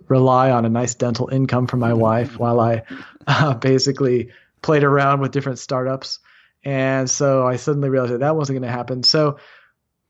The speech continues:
we decided, uh, after graduation that we were gonna make a run for this. And we, um, I told my current company that at the end of June, uh, when she was graduating, we were gonna quit. And, uh,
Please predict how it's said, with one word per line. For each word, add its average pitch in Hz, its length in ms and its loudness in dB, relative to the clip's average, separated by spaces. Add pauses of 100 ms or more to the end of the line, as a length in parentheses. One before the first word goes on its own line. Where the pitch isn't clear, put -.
(120)
we 185 240 2
decided, 160 580 2
uh, 147 180 -2
after 147 280 -6
graduation 143 760 -2
that 123 120 -8
we 127 80 -6
were 127 80 -6
gonna 127 140 -4
make 123 240 -6
a 120 40 -2
run 127 260 -2
for 131 120 -8
this. 113 460 0 (100)
And 123 300 -2
we, 120 320 2
um, 117 640 0
I 131 100 2
told 123 240 -2
my 120 320 0 (180)
current 135 240 0
company 147 300 2
that 120 160 2
at 117 160 -6
the 123 160 -4
end 123 140 -2
of 117 320 -4 (440)
June, 131 460 2
uh, 123 100 -2
when 120 140 0
she 120 140 -2
was 117 100 0
graduating, 123 540 2
we 120 80 0
were 110 100 -4
gonna 110 160 -6
quit. - 360 -4 (600)
And, 120 480 2
uh, 117 520 2